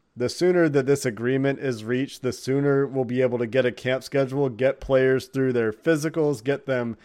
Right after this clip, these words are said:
officially signed for those that aren't signed, and get them on the field. So hopefully the N F L P A and N F L owners get that done sooner than later, with Sunday being the date to really watch for.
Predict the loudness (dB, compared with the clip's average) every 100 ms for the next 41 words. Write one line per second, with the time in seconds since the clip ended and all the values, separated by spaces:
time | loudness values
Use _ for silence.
0 | _ -8 2 2 2 0 0 0 0 0
1 | 0 0 2 2 2 2 2 -2 -2 0
2 | 0 -2 -2 -2 0 -2 0 0 0 -4
3 | _ _ _ _ _ -6 0 2 2 2
4 | 2 2 0 0 -2 4 2 4 2 4
5 | 4 2 -6 _ _ -10 -6 -2 0 2
6 | 2 0 2 2 2 0 0 -2 2 4
7 | 4 2 2 2 -2 -8 -10 -2 2 2
8 | 2 2 4 4 4 2 -2 _ _ _
9 | -2 -2 2 2 4 4 4 2 0 0
10 | -2 2 2 2 0 -6 -2 -2 -2 -2
11 | 0 -2 -6 -18 -18